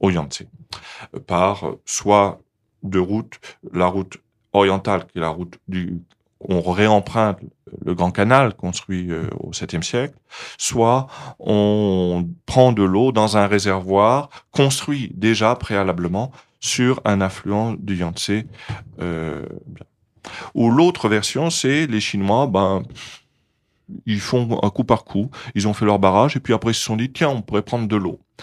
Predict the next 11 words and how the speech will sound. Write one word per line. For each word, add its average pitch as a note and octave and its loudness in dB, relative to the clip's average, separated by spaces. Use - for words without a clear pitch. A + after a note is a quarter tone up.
Alors, B2+ 4
je - -4
pense F#3+ 0
que D#3 -8
c'est C#3 -2
l'un C#3+ 2
et A#2 0
l'autre. G#2 0
Je A#2 -4
pense D3 -2
que G#2+ -4